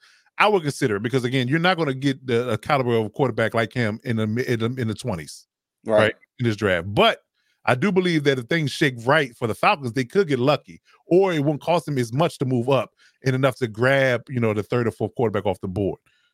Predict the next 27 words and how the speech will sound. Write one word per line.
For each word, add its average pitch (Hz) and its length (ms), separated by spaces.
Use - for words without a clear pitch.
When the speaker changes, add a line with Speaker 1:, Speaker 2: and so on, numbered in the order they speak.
Speaker 1:
So 127 440
I 127 160
would 165 160
say 131 200
that 117 220
it - 40
just 127 140
depends 120 380
on, 110 280
you 113 60
know, 110 120
where, 107 420
where 135 160
it 123 140
lands 120 360
and 113 100
how 120 140
much 120 340
they, 120 120
how 135 200
greedy 131 280
the 113 100
Bears 117 240
really 107 200
get. 113 220
'Cause 101 120
if, 101 180